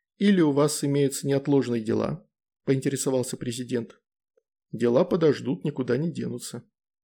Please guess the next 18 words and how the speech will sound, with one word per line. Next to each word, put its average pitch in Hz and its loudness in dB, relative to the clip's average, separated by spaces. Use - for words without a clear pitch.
«Отлично. 113 -6
Какие 202 0
у 180 2
вас, 165 2
м, 151 -4
планы 147 2
на 110 -2
сегодня?» 107 -8
«Никаких 135 -2
планов 135 0
нет. 120 -4
Меня 151 2
из 226 0
комнаты 135 0
не 107 -4
выпускают». - -8
«Вот 170 0
как». - -8